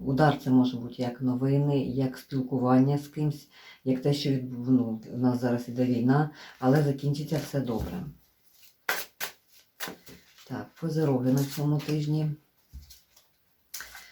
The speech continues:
Зустрічі з, е, рідними, близькими людьми. Можливо, хтось завітає в гості з родичів, і ви навіть не думатимете про це. Це може бути як приїзд батьків, так і до батьків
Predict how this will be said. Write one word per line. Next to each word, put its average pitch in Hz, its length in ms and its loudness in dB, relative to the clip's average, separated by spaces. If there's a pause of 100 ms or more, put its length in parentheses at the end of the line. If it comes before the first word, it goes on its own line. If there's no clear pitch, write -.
(520)
Зустрічі 156 800 4
з, 139 200 -2
е, 147 340 2 (280)
рідними, 131 540 6
близькими 127 640 2
людьми. 127 560 0
Можливо, 135 840 0
хтось 135 300 -4
завітає 123 500 -2
в 113 40 -6
гості 117 420 -10
з 131 80 -10
родичів, 131 640 -4 (460)
і 135 120 0
ви 135 160 4
навіть 127 340 4
не 123 100 2
думатимете 131 640 2
про 127 200 -4
це. - 260 -10 (140)
Це 135 80 -2
може 131 260 6
бути 123 260 -2
як 123 180 0
приїзд 120 420 -2
батьків, 165 580 2
так 127 300 -2
і 135 100 -2
до 151 140 0
батьків 156 640 0